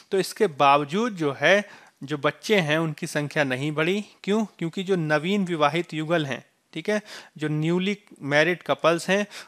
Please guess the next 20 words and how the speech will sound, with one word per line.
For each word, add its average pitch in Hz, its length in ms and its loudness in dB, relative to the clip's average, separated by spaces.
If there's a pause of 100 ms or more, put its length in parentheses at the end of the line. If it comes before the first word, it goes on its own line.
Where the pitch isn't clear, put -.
(120)
वो 175 240 4
भी 185 380 -4
अधिक 147 320 -2
बच्चे 156 280 -2
नहीं 139 240 -2
चाहते 151 340 0
हैं 196 280 0 (320)
और 160 320 2
विविध 170 340 -2
आर्थिक 147 520 2
रीजनों, 156 540 -4 (220)
आर्थिक 131 420 -4
कारकों 147 480 0 (300)
और 143 80 -2
लाइफस्टाइल 160 720 2
कारक 147 380 2
इसके 147 240 -10
पीछे 139 360 -10
जिम्मेदार 123 520 -4
हैं। - 160 -18